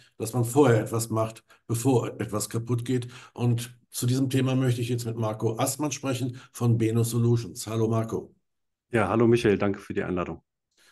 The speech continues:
Speaker 1: Ja, was sagst du zur allgemeinen politischen Lage? Jetzt wollen sie Grenzkontrollen einführen, kurz vor der Brandenburg-Wahl. Das scheint ja wohl auch nur eine Nebelkerze zu sein, kann man doch wahrscheinlich gar nicht richtig durchziehen.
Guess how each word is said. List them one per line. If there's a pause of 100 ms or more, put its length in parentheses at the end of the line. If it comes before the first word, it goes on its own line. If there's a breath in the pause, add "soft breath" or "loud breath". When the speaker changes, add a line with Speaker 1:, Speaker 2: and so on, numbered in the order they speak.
Speaker 1:
Ja,
was
sagst
du
zur
allgemeinen
politischen
Lage?
Jetzt
wollen
sie
Grenzkontrollen
einführen,
kurz
vor
der
Brandenburg-Wahl. (360 loud breath)
Das
scheint
ja
wohl
auch
nur
eine
Nebelkerze
zu
sein,
kann
man
doch
wahrscheinlich
gar
nicht
richtig
durchziehen.